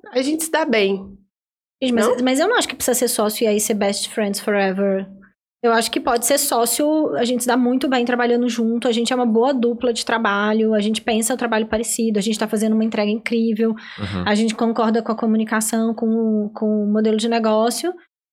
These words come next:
Speaker 2: Ah, e aí no final de semana eu encontro outras pessoas. Eu encontro.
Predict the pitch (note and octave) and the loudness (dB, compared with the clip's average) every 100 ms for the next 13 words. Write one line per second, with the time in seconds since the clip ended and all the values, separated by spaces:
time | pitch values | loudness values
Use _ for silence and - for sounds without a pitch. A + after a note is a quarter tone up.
0 | _ _ D#4 E4+ G3 G3 G3 G#3 A3 A3 | _ _ 2 4 4 4 4 4 2 2
1 | A#3 A#3 C#4 B3 A#3 B3+ C#4+ D#4+ E4 F4 | 0 0 0 0 0 0 0 0 -4 -2
2 | F#4 F4+ A4+ E4 A3+ B3+ G#3 F3+ F#3+ | -2 -2 -2 0 2 0 -2 -4 -4